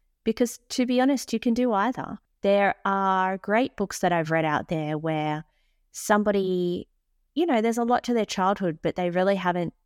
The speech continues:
um, spent a lot of time on that. Instead, they've kind of fast forwarded it to what sort of,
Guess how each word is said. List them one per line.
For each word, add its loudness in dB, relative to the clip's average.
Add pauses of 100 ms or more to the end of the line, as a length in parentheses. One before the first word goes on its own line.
(340)
um, -6
spent -4
a 2
lot 2
of -4
time 0
on -2
that. -4
Instead, -2
they've -2 (160)
kind 0
of -4 (180)
fast 0
forwarded 0
it -4 (120)
to 0 (300)
what -2
sort 0
of, 0